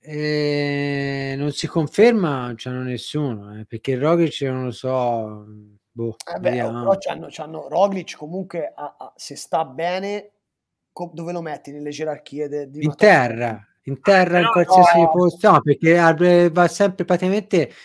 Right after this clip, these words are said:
Speaker 2: Ok.
Speaker 1: cioè, eh, le ultime esperienze di Roglic nel ciclismo sono in terra.
Speaker 2: A
Speaker 1: In
Speaker 2: Scomullato,
Speaker 1: terra
Speaker 2: scusami,
Speaker 1: ritirato, io
Speaker 2: se
Speaker 1: lo
Speaker 2: sta
Speaker 1: metto lì.
Speaker 2: bene,
Speaker 1: Eh,
Speaker 2: Roglic,
Speaker 1: che ti
Speaker 2: dove lo
Speaker 1: devo dire?
Speaker 2: metti? Dopo Vingegaard e Pogacar.
Speaker 1: In terra.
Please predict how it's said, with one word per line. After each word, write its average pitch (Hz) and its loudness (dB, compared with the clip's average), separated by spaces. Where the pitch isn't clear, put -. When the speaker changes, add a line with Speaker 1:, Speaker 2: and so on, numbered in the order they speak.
Speaker 2:
Ok. 190 -8
Speaker 1:
cioè, 151 4
eh, 160 4
le 175 6
ultime 208 6
esperienze 220 4
di 214 0
Roglic 220 0
nel 202 -2
ciclismo 220 -6
sono 156 -6
in 143 -8
terra. 110 -8
Speaker 2:
A 156 -12
Speaker 1:
In 160 -8
Speaker 2:
Scomullato, 196 -6
Speaker 1:
terra 220 4
Speaker 2:
scusami, 165 0
Speaker 1:
ritirato, 123 -4
io 185 -4
Speaker 2:
se 220 0
Speaker 1:
lo 180 0
Speaker 2:
sta 147 -4
Speaker 1:
metto 175 -2
lì. 175 -2
Speaker 2:
bene, 170 -4
Speaker 1:
Eh, 170 -2
Speaker 2:
Roglic, 185 -2
Speaker 1:
che 196 -6
ti 202 -6
Speaker 2:
dove 220 -2
lo 220 0
Speaker 1:
devo 202 -2
dire? 113 -6
Speaker 2:
metti? 107 -16
Dopo 196 -6
Vingegaard 208 -8
e 151 -12
Pogacar. 143 -10
Speaker 1:
In - -20
terra. 113 -8